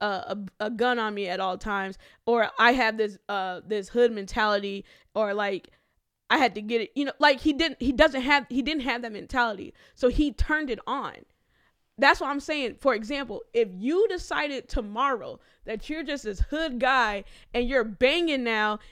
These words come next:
and you got guns on you and you, and you doing all this stuff, it would be like, "Why did you regress?"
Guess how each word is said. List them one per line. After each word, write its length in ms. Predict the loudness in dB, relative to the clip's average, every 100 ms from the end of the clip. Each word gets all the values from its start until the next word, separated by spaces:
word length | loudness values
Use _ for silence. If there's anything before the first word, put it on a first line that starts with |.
| -4
and 120 | -2
you 140 | 0 2
got 300 | 2 0 2
guns 340 | 2 2 2
on 180 | 0 0
you 160 | -2 -4
and 140 | -6
you, 140 | -10 -14 -4
and 260 | -2 -2 -4
you 140 | -8
doing 260 | -6 -4 0
all 140 | 2
this 160 | 2 -2
stuff, 400 | 0 2 2 0 _ _ 0
it 100 | 0
would 140 | 0
be 60 | 2
like, 260 | 2 2 -2 _ _ _ _ -20 -20 _ _ _ _ _ -20 -18
"Why 480 | -12 -4 2 4 4
did 240 | 2 -4
you 80 | -4
regress?" 880 | -4 -4 -4 2 4 2 -2 -18 -20